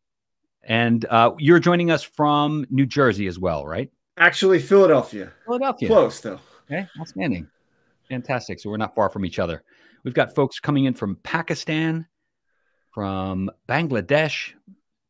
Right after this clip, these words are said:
Speaker 1: all over the world. Mexico. Welcome, Victor, from Mexico. Fantastic.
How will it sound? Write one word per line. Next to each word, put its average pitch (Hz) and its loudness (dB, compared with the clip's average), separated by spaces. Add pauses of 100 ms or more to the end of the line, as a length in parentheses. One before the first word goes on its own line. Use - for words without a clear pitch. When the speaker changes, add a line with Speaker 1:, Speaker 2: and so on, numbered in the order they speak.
(880)
Speaker 1:
all 143 0
over 135 0
the 120 0
world. 101 2
Mexico. 113 0
Welcome, 120 0
Victor, 110 -4 (100)
from 101 -8
Mexico. 95 -8 (560)
Fantastic. 98 -10